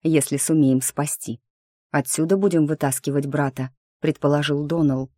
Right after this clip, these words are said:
Он держал в одной руке увесистую шкатулку, в другой — мой неизменный ханг. Больше инструментов не брала.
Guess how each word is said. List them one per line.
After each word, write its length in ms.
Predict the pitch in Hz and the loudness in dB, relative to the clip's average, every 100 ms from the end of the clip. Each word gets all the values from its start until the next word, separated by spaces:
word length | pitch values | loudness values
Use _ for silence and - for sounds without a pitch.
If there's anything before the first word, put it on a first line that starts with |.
| _ _ _ | _ _ _
Он 200 | 165 147 | 4 4
держал 380 | 143 151 165 139 | 4 0 0 2
в 60 | 151 | 0
одной 280 | 151 160 | 2 0
руке 280 | 151 156 165 | 0 -2 0
увесистую 640 | 143 139 143 139 - 147 135 | 0 2 0 -2 -4 -4 -4
шкатулку, 680 | - 131 151 190 190 208 _ _ _ 135 | -4 -6 -4 -4 -2 -4 _ _ _ -6
в 100 | 139 | 0
другой — 400 | 147 131 160 208 | 2 4 2 2
мой 300 | 160 156 160 | 4 4 6
неизменный 640 | 151 143 - 143 143 139 | 4 4 4 4 4 2
ханг. 500 | 143 - 131 120 - _ _ _ - | 0 -4 -4 -6 -12 _ _ _ -2
Больше 340 | 165 147 - | 2 2 0
инструментов 760 | 147 - 151 147 139 131 139 - _ - | -2 0 2 4 2 0 -6 -10 _ 0
не 140 | 165 | 0
брала. 420 | 151 156 147 120 | 2 0 -2 -6